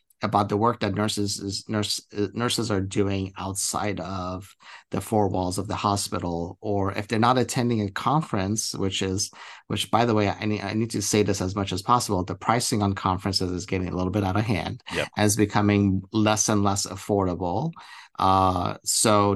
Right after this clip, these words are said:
Speaker 1: that within itself is creating some inequities within the nursing profession.
Speaker 2: Mm-hmm.
Speaker 1: But also, like, how do I bring, uh, somebody like yourself who's actually well known in the conference community, and, and I'm sure you've done your share of speaking engagements,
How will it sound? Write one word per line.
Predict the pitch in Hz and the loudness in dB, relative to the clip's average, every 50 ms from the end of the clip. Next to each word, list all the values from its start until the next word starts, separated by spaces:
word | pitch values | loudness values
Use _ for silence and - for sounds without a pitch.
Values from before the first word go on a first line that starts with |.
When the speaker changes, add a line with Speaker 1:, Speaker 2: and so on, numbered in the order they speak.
| 101 - | 2 2
Speaker 1:
that | 113 113 113 | 2 2 2
within | 113 113 104 - 104 101 | 0 -2 0 0 0 0
itself | 98 95 - - 110 98 101 101 101 | 0 -2 -4 -2 -2 -2 -2 -2 -2
is | 98 101 - | -4 -4 -4
creating | - - - 98 98 95 95 95 92 | -4 -2 0 2 2 2 2 2 0
some | 95 - - 95 92 95 | 0 -2 -2 -2 -2 -2
inequities | 101 98 98 92 92 95 - 95 87 90 92 92 92 - | 0 0 0 0 -2 -4 -4 -4 -2 -2 -2 -2 -2 -2
within | - 95 92 - 95 92 90 90 90 92 92 95 | -2 -4 -4 -4 -4 -2 -2 -2 -2 -2 -2 -4
the | - 92 | -4 -4
nursing | 95 92 90 - - 101 95 | -4 -2 -2 -2 -2 -2 -2
profession. | 98 90 85 - - - - - - 101 107 135 131 - - | -2 -4 -4 -4 -4 -6 -4 -4 -4 -4 -4 -6 -8 -10 -14
Speaker 2:
Mm-hmm. | - - - 73 73 | -14 -14 -14 -6 0
Speaker 1:
But | - 120 127 | 2 4 4
also, | 143 147 - 131 | 4 4 4 4
like, | 117 113 104 - | 2 2 2 2
how | 120 117 117 | 2 4 4
do | 113 | 4
I | 113 113 113 | 4 4 2
bring, | 107 104 107 104 104 104 101 101 101 104 113 - _ _ _ - - - _ _ _ _ - | 2 0 0 0 2 2 2 0 0 -2 -6 -8 _ _ _ -20 -20 -20 _ _ _ _ -2
uh, | 98 95 95 95 92 90 92 95 104 110 - _ _ _ - | 0 2 2 2 0 0 -2 -6 -8 -10 -14 _ _ _ -10
somebody | - - - 104 104 107 107 104 | -4 0 2 2 4 4 4 4
like | 98 98 98 98 | 4 2 0 -2
yourself | - 101 - - 202 214 208 | -4 -6 -4 -2 -4 -2 -2
who's | - 113 104 107 | 0 0 0 2
actually | 104 101 101 - 107 98 101 101 101 101 98 113 | 0 0 0 0 0 2 4 4 2 2 0 0
well | 110 107 107 107 | 2 2 4 4
known | 104 104 101 101 101 101 107 107 | 4 2 2 2 0 0 0 0
in | 107 92 87 101 | -2 -2 -4 -4
the | 98 95 | -6 -6
conference | 98 - - 101 98 95 98 104 101 98 | -4 0 0 2 2 2 0 0 0 0
community, | - - - 104 101 98 95 95 92 - 107 120 131 | -2 -2 0 0 0 0 0 -2 0 0 -2 -2 -2
and, | 113 101 98 | -2 -2 -2
and | 95 95 | -2 -2
I'm | 95 95 98 | -2 -2 -2
sure | 98 - 104 98 | -2 -2 -2 -2
you've | 95 95 95 98 | 0 -2 -2 -4
done | - 98 95 95 | -4 -4 -2 -2
your | 95 92 92 | -2 -4 -4
share | - - - - 98 95 | -4 -4 -4 -4 -4 -4
of | 92 95 | -4 -4
speaking | - - - 107 98 98 - 101 98 98 | -4 -4 -2 -2 -4 -2 -2 -2 -2 -2
engagements, | 98 98 101 101 101 101 - 107 117 131 - - | -2 -2 -2 -2 -2 -2 -2 -4 -4 -4 -6 -8